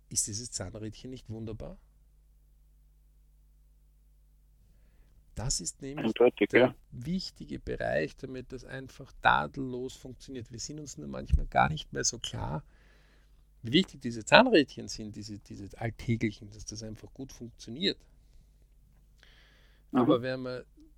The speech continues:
Speaker 1: da soll man eins probieren. Da soll man probieren, alle Zahlungen für einen Monat einzustellen.
Speaker 2: Mhm.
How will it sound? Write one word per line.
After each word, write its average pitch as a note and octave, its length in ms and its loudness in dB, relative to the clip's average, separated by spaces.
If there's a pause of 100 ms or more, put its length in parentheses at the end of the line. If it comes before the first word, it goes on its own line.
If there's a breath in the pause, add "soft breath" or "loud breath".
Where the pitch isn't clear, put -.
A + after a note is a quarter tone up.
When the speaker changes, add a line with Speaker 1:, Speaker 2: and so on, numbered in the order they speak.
(320)
Speaker 1:
da A#2+ 100 -4
soll C#3+ 180 0
man C#3 160 -12
eins C#3 220 -10
probieren. C3+ 500 -10 (600)
Da A2 60 -10
soll B2 160 -6
man C3 120 -8
probieren, B2+ 460 -8
alle A#2+ 260 2
Zahlungen F#2+ 640 -2 (220)
für - 200 0
einen A2+ 120 0
Monat A#2 360 -10
einzustellen. A2 800 -4 (2000)
Speaker 2:
Mhm. C3 300 6